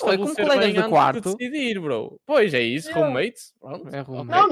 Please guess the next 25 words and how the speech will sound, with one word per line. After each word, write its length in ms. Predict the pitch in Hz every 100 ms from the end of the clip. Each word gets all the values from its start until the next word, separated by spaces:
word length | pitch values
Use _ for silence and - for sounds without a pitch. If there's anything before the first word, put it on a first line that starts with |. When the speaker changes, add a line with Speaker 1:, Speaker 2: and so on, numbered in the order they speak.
| 196
Speaker 3:
não 80 | 165
é 100 | 151
roommate, 480 | 185 254 240 202 135
é 80 |
colega 480 | 127 151 165 185 226
de 220 | 226 294 - _ -
casa, 380 | 285 226 185 196
Speaker 2:
Casa, 480 | 214 208 156 135 107
Speaker 3:
mano. 160 | - 147
Speaker 2:
ok. 60 |
Speaker 1:
Sim, 260 | - - 392
Speaker 3:
Nem 220 | 208 208
Speaker 1:
sim. 60 | 214
Speaker 3:
precisas 500 | 202 247 247 254 233
de 100 | 233
vi-, 360 | 214 233 233 208
de, 1120 | 208 - 165 165 202 202 214 196 165 190 143
de 140 | 175
dormir 260 | 170 180 190
Speaker 1:
Partilhar 280 | 160 247 254
Speaker 3:
com 40 |
Speaker 1:
o 40 | 208
Speaker 3:
ele. 40 |
Speaker 1:
quarto, 360 | 190 185 - -
sim. 160 | 147